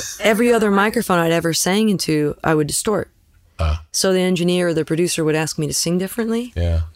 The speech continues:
Speaker 2: I ended up do a little mic control.
Speaker 1: Yeah.
Speaker 2: And it, it messed with my performance emotionally, so I never sounded on an album like I did live until that album.
Speaker 1: Because we used the
Speaker 2: Because
Speaker 1: same mic you would use live because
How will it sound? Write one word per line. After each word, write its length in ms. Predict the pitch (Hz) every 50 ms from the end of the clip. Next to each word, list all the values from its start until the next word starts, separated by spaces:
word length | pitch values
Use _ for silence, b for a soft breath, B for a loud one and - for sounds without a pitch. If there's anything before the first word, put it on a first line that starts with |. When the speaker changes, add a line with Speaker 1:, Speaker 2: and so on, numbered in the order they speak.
| _ _ - -
Speaker 2:
I 60 | 165 175
ended 220 | 175 165 160 156
up 60 | 151
do 260 | - 170 165 160 151 -
a 60 | 156
little 180 | 160 156 156 151
mic 260 | 147 147 156 165 -
control. 540 | - 202 196 - - 208 214 220 226 226 -
Speaker 1:
Yeah. 260 | - 82 82 80 80 80 - - _ -
Speaker 2:
And 140 | 180 180
it, 140 | 180 165 160 _ _ _ -
it 80 | 180
messed 380 | 170 170 170 170 165 - - - _ -
with 260 | 165 165 156 - 160
my 220 | 160 156 151 147
performance 480 | - - 139 - 165 156 156 151 143 -
emotionally, 540 | 151 160 190 247 233 - 170 156 151 151 143
so 360 | - - 151 151 143 143 - B B B B B B B
I 80 | - 165
never 280 | 175 180 180 165 175 165
sounded 360 | - - 180 170 170 156 151
on 160 | 151 151 147
an 80 | 147 147
album 240 | 151 151 151 151 147
like 140 | 147 147 151
I 80 | 147
did 140 | 147 147 147
live 580 | 143 160 180 185 156 139 135 143 143 - - - _ -
until 640 | 156 147 - - 156 143 143 143 143 143 - - _ _ _ _ _ -
that 220 | 151 151 143 143
album. 520 | 160 185 196 180 - - - - 165 170 _ _ _ _ _ _ _ _ _
Speaker 1:
Because 220 | - 92 - 95 87
we 60 | 85
used 100 | 90 85
the 40 | 82
Speaker 2:
Because 160 | 78 80 80
Speaker 1:
same 220 | - 95 87 82 80
mic 220 | 80 82 80 82
you 60 | 82 80
would 140 | 80 73
use 180 | 78 78 71 78
live 460 | 85 87 95 92 80 85 87 85 85
because 500 | 87 82 - 110 92 80 80 - - -